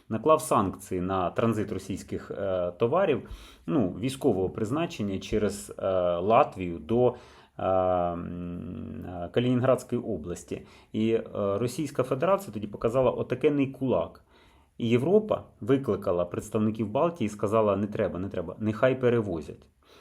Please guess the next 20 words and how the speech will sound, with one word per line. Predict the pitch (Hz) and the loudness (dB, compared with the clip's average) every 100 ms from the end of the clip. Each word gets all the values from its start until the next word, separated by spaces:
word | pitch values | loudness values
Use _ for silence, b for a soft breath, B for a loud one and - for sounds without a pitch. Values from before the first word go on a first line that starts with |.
| b - | b -2
Так | 117 | 0
оце | 135 135 135 - - _ | 0 0 -4 -4 -20 _
ця | - 143 101 | 4 6 6
Литва | 90 90 98 160 196 139 | 4 0 4 4 4 -2
і | |
ця | 92 110 90 | -2 2 2
Латвія | 98 160 190 - 87 82 | 4 2 0 -2 -4 -2
говорить | 92 135 160 - | -2 0 0 -4
про | 107 95 87 | -4 -2 0
воєнний | 90 120 160 160 | 0 0 0 0
злочинець, | 143 160 - 127 151 143 | -2 -4 0 0 0 -2
який | 143 156 | -4 -4
отруював | 156 - 151 165 147 156 156 | -2 0 2 2 4 2 2
там | 156 | -2
і | 151 | 0
так | 156 139 | -2 2
далі, | 160 156 | 0 2
і | 147 | 0
так | 143 139 | -2 -2
далі. | 165 | -2